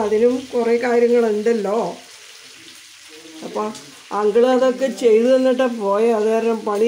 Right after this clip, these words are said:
ഇത്തിരി ഇന്ന് ഓവറാ. എന്നാ പള്ളിയിലും പോയി വന്നതാ. ഇനിയിപ്പോൾ ഇന്നിപ്പോൾ പള്ളിയിൽ പോയതെന്ന് ഞാൻ പറഞ്ഞെങ്കിലും ചിലപ്പോൾ വീഡിയോ ഇടുന്നത് രണ്ട് മൂന്ന് ദിവസം കഴിഞ്ഞിട്ടായിരിക്കും. ചിക്കൻ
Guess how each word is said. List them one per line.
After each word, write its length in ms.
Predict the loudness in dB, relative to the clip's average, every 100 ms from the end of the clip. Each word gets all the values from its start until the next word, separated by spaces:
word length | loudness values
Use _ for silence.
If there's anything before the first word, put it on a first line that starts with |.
| 0
ഇത്തിരി 240 | 0 0 0
ഇന്ന് 140 | 2
ഓവറാ. 680 | 0 0 -2 -2 -2 -2 -4 -10 -20 -20 -20 -18 -8
എന്നാ 160 | -4 -2 -2
പള്ളിയിലും 500 | 0 0 0 0 2
പോയി 200 | 2 4 2
വന്നതാ. 360 | 4 2 0 -4 -8 -14 -18 -20 -20 -20 -20 -20 -20 -20 -20 -20 -6
ഇനിയിപ്പോൾ 280 | -4 2 4
ഇന്നിപ്പോൾ 380 | 4 2 0 -2 -2
പള്ളിയിൽ 300 | 0 0 0 -2
പോയതെന്ന് 480 | 0 0 -2 -2 -2 -4
ഞാൻ 120 | -4
പറഞ്ഞെങ്കിലും 440 | -2 -2 -2 -2
ചിലപ്പോൾ 280 | -2 2 2 2
വീഡിയോ 300 | -2 -2 -2
ഇടുന്നത് 300 | -2 -4 -4 -4
രണ്ട് 160 | -2
മൂന്ന് 120 | 0 0
ദിവസം 160 | 0 0
കഴിഞ്ഞിട്ടായിരിക്കും. 840 | 0 0 0 0 2 2 0 -4 -6 -14 -20 -20 -20 -20 -20 -20 -20 -20 -20 -20 -20 -20 -20 -20 -18 -6
ചിക്കൻ 380 | -4 -2 -4